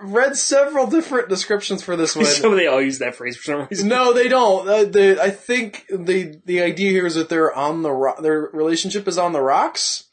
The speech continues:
Speaker 2: Okay.
Speaker 1: I would have
Speaker 2: Oh.
Speaker 1: said maybe loved out. Loved up is not how I would have put it.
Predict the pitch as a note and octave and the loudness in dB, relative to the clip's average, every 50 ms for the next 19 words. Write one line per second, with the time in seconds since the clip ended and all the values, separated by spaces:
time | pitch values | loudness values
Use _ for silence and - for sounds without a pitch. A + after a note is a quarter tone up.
0 | _ - - A#2 A2 - B2 - - _ _ _ _ _ _ _ _ _ _ _ | _ -14 -14 -12 -10 -10 -12 -12 -14 _ _ _ _ _ _ _ _ _ _ _
1 | _ _ _ _ _ _ _ _ - - - C#4+ D4+ C#4 A#3+ G3 - A#3 A3 G3+ | _ _ _ _ _ _ _ _ 0 2 2 2 2 0 0 0 2 2 2 2
2 | G#3 G#3 G#3 G3+ G3 F#3 D#3+ D#3 F3 F#3+ G3+ F#3 D#3+ D#3 C#3 C#3+ D3 F#3+ B3+ F#4+ | 2 0 2 2 0 0 2 2 2 2 0 0 -2 -4 -4 0 0 2 4 4
3 | F#4+ F#4 - - - F#4+ - _ - - F3+ B3 C4+ C#4 C4+ C4 C4 C4 A#3 G#3 | 4 2 0 -4 -6 -8 -14 _ -8 -4 -2 -2 0 2 2 2 2 2 0 0
4 | F#3+ G3+ G3+ G3+ G3+ - - - E3+ E3+ D#3+ D#3 D3 C#3+ C#3 C3+ B2+ - - C3+ | 0 0 0 0 0 -2 -4 -2 0 2 2 4 4 4 2 2 0 0 -2 -2
5 | D3 D3+ D3 C3+ B2+ A#2+ A2+ - - - A#2 G#2 G2 F#2 - | -2 -2 0 -2 -2 -4 -6 -12 -12 -8 -8 -6 -6 -8 -10